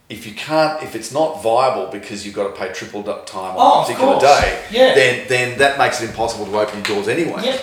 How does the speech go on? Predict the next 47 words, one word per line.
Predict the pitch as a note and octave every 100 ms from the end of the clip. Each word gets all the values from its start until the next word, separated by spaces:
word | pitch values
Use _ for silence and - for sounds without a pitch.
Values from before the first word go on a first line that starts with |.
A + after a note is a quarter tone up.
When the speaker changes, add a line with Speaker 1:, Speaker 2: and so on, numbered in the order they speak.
| -
Speaker 2:
definitely. | G#3+ A3 G#3 -
Speaker 1:
You | C#3+
know? | F#3+ - -
Speaker 2:
You | E3+
know, | D#3
and | F3
that's | G3 G3 E3+
another | E3 G3+ F3+
reason | D3+ C#3+ D3
why | D3+ D3+ D3+
if | D3+ E3 -
you're | D#3
working | D#3 D3+ D#3
in | C#3+
hospitality, | C#3+ D3+ D3+ D#3 E3 D#3+ D#3
you | D3+ D3+ D#3
may | D#3+ D#3
not | D#3
want | E3 -
to | -
because | C#3 C3 D#3 - - - _ _ _ _ _ _ _ -
it's | F#3+ -
coming | E3 D3 C3+
a |
public | D3+ D3+ D3 -
holiday | D#3 E3 F3+ F3+ F#3 - - _ _ _
and, | E3+ D#3 D3+ D3+
um, | D#3+ D#3 D#3 D#3 D#3 - _ _ _ _ _ F#3
you |
know, | C3+
my | C3+ C#3
daughter | C#3+ D3 C#3
works | C3 -
in | C3+
hospitality | C#3+ D3+ - D#3 E3+ F3
and | D#3+
sometimes | G3 F#3+ - C3+
she |
doesn't | C#3 C3+ C3
find | C#3+ A2+
out | A2 -
till | C#3+
the | C3
day | C#3 C3
before | C3 - F3 D3
if | -
she's, | C3+ -